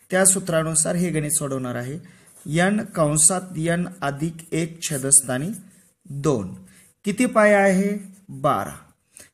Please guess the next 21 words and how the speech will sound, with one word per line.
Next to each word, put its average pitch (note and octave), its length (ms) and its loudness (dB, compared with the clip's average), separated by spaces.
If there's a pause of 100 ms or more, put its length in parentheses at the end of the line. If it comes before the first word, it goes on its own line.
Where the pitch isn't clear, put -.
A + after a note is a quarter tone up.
(280)
आणि F#3 180 2
कंसामध्ये G#3 880 2
एन F#3+ 320 2 (140)
अधिक E3+ 320 -2 (200)
एक F#3+ 260 0
म्हणजे F3+ 320 2
काय? F3+ 360 0 (1500)
हे D3+ 100 0
बारा. F3+ 540 0 (540)
आणि F3 180 0
एन G3 160 4
म्हणजे F#3 300 2
काय? G#3+ 280 -2 (340)
बारा D#3 540 0 (140)
अधिक C#3 360 -6 (160)
एक C#3 320 -4
छेदस्थानी B2+ 680 -4
दोन. F3 480 0 (480)
म्हणून F#3+ 500 2 (440)
बारा E3 640 2 (420)
गुणुले F#3 640 2